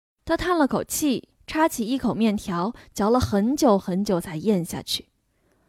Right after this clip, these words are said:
我的心迅速地往下沉，却还是一头雾水。为了打破尴尬，我说：“所以你们可以放心吃那些鸡蛋了，不过我连碰都不想碰，千万别再跟我提到它们了。”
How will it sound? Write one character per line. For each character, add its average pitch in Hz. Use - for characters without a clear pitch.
我 240
的 226
心 302
迅 359
速 233
地 185
往 180
下 185
沉， 190
却 -
还 269
是 311
一 302
头 262
雾 339
水。 -
为 392
了 370
打 233
破 233
尴 285
尬， 262
我 196
说 240
：“所 269
以 226
你 262
们 254
可 330
以 359
放 359
心 403
吃 277
那 220
些 196
鸡 190
蛋 202
了， 143
不 233
过 233
我 202
连 208
碰 285
都 202
不 -
想 170
碰， 185
千 392
万 330
别 170
再 208
跟 233
我 180
提 -
到 233
它 175
们 175
了。” -